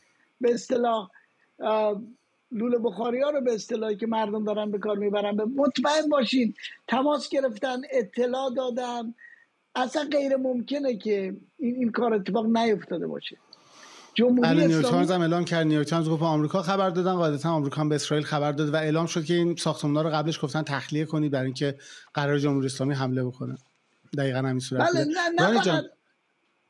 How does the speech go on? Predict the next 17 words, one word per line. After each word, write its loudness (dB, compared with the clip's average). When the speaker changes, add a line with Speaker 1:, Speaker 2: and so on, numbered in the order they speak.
Speaker 1:
معذرت -2
می‌خوام. -6
Speaker 2:
و 2
Speaker 1:
این 2
Speaker 2:
اگه 2
جای 4
مونده 4
بفرمایید. -2
Speaker 1:
بله، 0
نه 2
فقط 0
راجع -2
به 0
این -2
ماجرای -2
حمله -2
است. -8